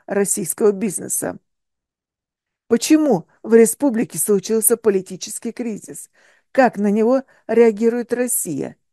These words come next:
Ну, друзья, это, конечно, важно, потому что Абхазия, я думаю, что сейчас просто будут разжигать Кавказский узел. Он будет загораться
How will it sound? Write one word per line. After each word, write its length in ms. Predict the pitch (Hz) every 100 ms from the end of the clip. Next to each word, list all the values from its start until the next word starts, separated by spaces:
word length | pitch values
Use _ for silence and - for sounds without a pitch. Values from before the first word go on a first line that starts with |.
| _
Ну, 280 | - 208 196
друзья, 440 | 175 170 202 180
это, 300 | 170 185 -
конечно, 600 | 165 175 175 151 180 180 - _ _
важно, 460 | - 254 220 165 175
потому 360 | 165 196 190 185
что 340 | - 196 185 - _ _ _ _
Абхазия, 680 | - - 285 269 196 165 160 _ _ _ _ _
я 180 | 220 302
думаю, 240 | 285 269
что 160 | 226 233
сейчас 480 | 226 208 233 220 - _ -
просто 540 | 220 226 - 220 208 _ _
будут 400 | 185 202 196 190
разжигать 720 | 185 175 165 170 180 196 - _ _ _
Кавказский 720 | - 196 - 196 185 - 208 -
узел. 460 | 220 214 156 - - _ _
Он 320 | - 233 240 165
будет 340 | 196 214 -
загораться 840 | 160 190 170 185 170 160 - -